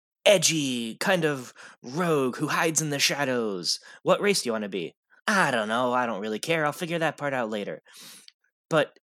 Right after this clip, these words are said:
if you have an archetype in mind of a character you want to do, then you could absolutely just flesh that out. Or if you want to, you could just roll dice and come up with everything totally randomly. This is yet another situation of there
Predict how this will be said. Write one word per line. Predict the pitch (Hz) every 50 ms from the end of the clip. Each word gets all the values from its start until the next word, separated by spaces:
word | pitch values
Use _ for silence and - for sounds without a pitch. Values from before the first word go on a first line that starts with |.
| _
if | - 165 151
you | 170 180
have | 185 220 208 190
an | 147 117 104 _ _ -
archetype | - 226 233 - 226 - - 196 196 190 - -
in | - 175 156
mind | 135 131 135 139 135 127 117
of | 104
a | 104
character | - - - 170 170 165 - 151
you | 143 131 123 117
want | 120 110 -
to | -
do, | 113 110 170 196 226 233 262 _ - - - - - -
then | 131 135
you | 143 139
could | 131 - - - -
absolutely | 214 202 202 - 196 185 175 151 117 139 139 135 131
just | - 131 - -
flesh | - - 117 117 - -
that | - 107 104
out. | 113 143 180 202 - - _ _ _ _ _ _ _ _ _ _ _ _ _ _ - - - -
Or | 123 160 196
if | 247 226 -
you | 170
want | 156 185 202 196
to, | - 208
you | 180 185
could | - 190 170
just | - 170 170 - _ - - - - - - -
roll | - 107 107 117 135 165 180 175
dice | 127 - 135 160 180 190 - -
and | 135 143 139 -
come | - 156 165 165
up | 175 170 -
with | 160 160 - -
everything | 156 143 160 170 160 - 165 160 165 -
totally | - - - 160 180 180 170 180 165 135
randomly. | 127 147 151 143 127 110 98 87 69 64 - _ _ - - - - _ -
This | 156 160 - -
is | 156 147 139 127 -
yet | 104 113 135 185 190 -
another | 180 180 175 175 175 165
situation | - - 170 - - 139 127 123 123 120 - 120 117 120 120 - - - - - _ _
of | - 117 113 104
there | 107 113 107 107 107 104 - -